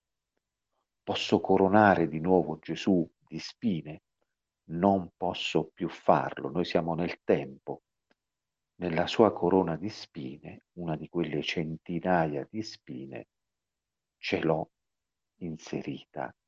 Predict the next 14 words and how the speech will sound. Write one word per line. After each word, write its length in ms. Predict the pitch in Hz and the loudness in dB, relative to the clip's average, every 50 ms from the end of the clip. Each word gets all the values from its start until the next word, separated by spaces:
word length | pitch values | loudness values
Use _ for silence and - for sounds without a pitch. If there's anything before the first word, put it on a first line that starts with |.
| _ _ _ _ _ _ | _ _ _ _ _ _
ce 180 | - - - - | -16 -10 -8 -8
l'ho 180 | 78 76 - _ | -6 -8 -10 _
conficcata 880 | - - 82 73 - - - - - _ - - - 71 65 - - 64 | -10 -10 -10 -10 -10 -12 -12 -12 -12 _ -12 -8 -6 -6 -6 -6 -8 -12
nel 260 | 60 - 151 - - | -10 -10 -12 -12 -12
capo 500 | - - - - - - - - - - _ _ _ _ | -14 -12 -12 -12 -12 -14 -14 -16 -16 -16 _ _ _ _
io, 480 | - 71 71 135 - - - - - _ _ _ _ _ _ _ _ _ _ _ _ | -14 -12 -10 -10 -10 -10 -10 -10 -12 _ _ _ _ _ _ _ _ _ _ _ _
noi. 500 | - 80 80 80 71 69 143 - - - _ _ _ _ _ _ _ _ _ _ _ _ _ _ _ _ _ _ _ - | -4 -2 0 0 -2 -4 -8 -10 -12 -14 _ _ _ _ _ _ _ _ _ _ _ _ _ _ _ _ _ _ _ -8
E 140 | - - | -8 -8
così 340 | - - - 180 - - 87 | -6 -2 -2 -2 0 0 -2
per 180 | - 80 - - | -4 -4 -8 -4
tutti 240 | - 85 - - - | -6 -6 -6 -6 -10
i 40 | |
nostri 320 | 69 71 - - - 76 76 | -10 -10 -12 -14 -14 -14 -12
peccati. 540 | - 69 - _ - - - - - - | -12 -12 -16 _ -18 -18 -18 -16 -18 -20